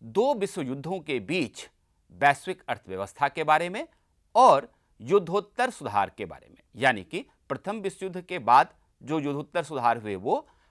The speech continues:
और द्वितीय विश्व युद्ध के बाद जो युद्धोत्तर सुधार हुए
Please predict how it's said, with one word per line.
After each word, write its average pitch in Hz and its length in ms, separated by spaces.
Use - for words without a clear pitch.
और 185 320
द्वितीय 180 400
विश्व 170 280
युद्ध 110 140
के 104 180
बाद 107 380
जो 131 140
युद्धोत्तर 131 460
सुधार 113 420
हुए 92 220